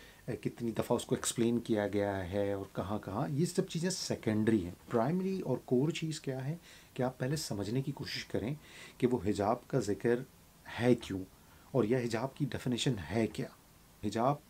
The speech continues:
Arabic word है जिसके लफ्ज़ी मायने अगर आप देखें दो हैं।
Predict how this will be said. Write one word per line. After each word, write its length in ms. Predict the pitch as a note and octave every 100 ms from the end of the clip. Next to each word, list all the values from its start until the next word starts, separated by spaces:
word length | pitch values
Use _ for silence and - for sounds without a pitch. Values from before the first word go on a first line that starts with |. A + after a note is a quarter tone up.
| -
Arabic 340 | A#2+ A#2 A#2+ - - - - - -
word 280 | G#2+ G#2+ A#2
है 180 | G2 A2
जिसके 480 | G#2 - B2 A#2+ - - -
लफ्ज़ी 300 | G2+ - B2
मायने 260 | G#2 G2+
अगर 180 | G#2 G#2
आप 100 | G2+
देखें 340 | G2+ G2 A2+
दो 180 | G2+ A2
हैं। 180 | E2+ E2+